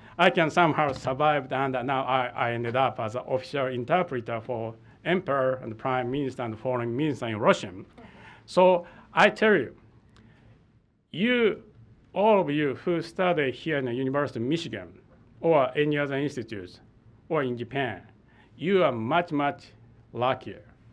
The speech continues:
because, uh, you are surrounded by, first and foremost, nice,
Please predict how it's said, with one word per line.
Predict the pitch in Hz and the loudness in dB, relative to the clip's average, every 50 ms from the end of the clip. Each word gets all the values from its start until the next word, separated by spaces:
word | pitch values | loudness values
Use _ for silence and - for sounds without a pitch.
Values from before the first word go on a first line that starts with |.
| - - - - | -20 -20 -12 -6
because, | 107 127 135 135 151 143 143 131 | -4 -2 0 2 2 0 0 0
uh, | 131 135 127 131 - - - - - - - | 0 0 0 -2 -4 -10 -20 -20 -20 -14 -8
you | 123 131 143 139 | -4 -2 0 0
are | 123 | 0
surrounded | - - - 123 127 143 156 160 147 131 117 110 | -2 -4 -4 -2 2 2 2 2 0 -2 -4 -4
by, | 113 113 110 113 113 110 - - - - - - - - - | -4 -4 -4 -6 -8 -10 -14 -20 -20 -20 -20 -20 -20 -20 -8
first | - - 160 165 - | -2 0 0 0 0
and | 127 123 123 | -2 -6 -4
foremost, | - 135 127 123 123 123 123 120 - - - - _ _ _ _ - - - | -4 -4 -2 -2 -2 -4 -4 -6 -10 -16 -20 -20 _ _ _ _ -20 -16 -14
nice, | 139 156 160 147 147 151 156 156 147 135 - | -10 -6 -2 0 0 2 0 0 -2 -6 -10